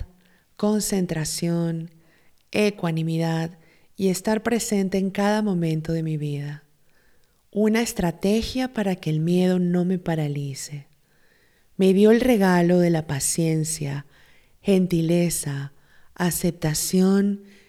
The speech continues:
y compasión hacia mí y hacia otros. Me reconecta con el silencio hermoso y profundo dentro de mí.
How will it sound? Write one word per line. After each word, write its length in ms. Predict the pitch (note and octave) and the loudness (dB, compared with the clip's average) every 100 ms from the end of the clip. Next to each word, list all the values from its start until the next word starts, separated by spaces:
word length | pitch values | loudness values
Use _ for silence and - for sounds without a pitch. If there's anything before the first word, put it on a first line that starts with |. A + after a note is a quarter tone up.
| _ _ | _ _
y 120 | F#3 | -6
compasión 960 | F3+ E3 D3+ D3+ C#3+ - F#3+ F#3 F#3+ F#3+ | -2 -2 0 -2 -4 -2 2 2 0 -2
hacia 340 | D#3+ - D3+ | -6 -4 -4
mí 460 | D3+ F#3 G#3+ A3+ - - | 0 0 0 -4 -16 -10
y 100 | F3 | -6
hacia 460 | D#3+ - E3 D3 | -6 -4 -4 -2
otros. 640 | D3 C#3+ - - - - - _ _ _ _ _ _ _ _ _ _ _ _ | -4 -8 -12 -16 -16 -16 -20 _ _ _ _ _ _ _ _ _ _ _ _
Me 120 | G3+ | 2
reconecta 880 | F3+ F#3 F3+ F3+ F#3+ F#3+ F#3 G3+ G3+ | 2 0 2 4 4 2 -2 -4 -4
con 260 | - F#3+ | -2 2
el 120 | F3+ F3+ | 2 0
silencio 680 | - F#3 F#3+ G3+ A3 - A#3 | 0 2 2 2 -2 0 0
hermoso 680 | G#3 F#3+ F#3 F#3+ G3 G3 G#3+ | 2 0 0 0 -2 -4 -6
y 60 | |
profundo 760 | G3+ F3 E3 - G3+ A3 A3 A3 | -6 -8 -10 -6 -2 -2 -2 0
dentro 380 | F#3+ E3 D#3 D#3 | 0 -2 -2 -4
de 160 | D3+ | -2
mí. 300 | D3 D3 C3 | -4 -6 -10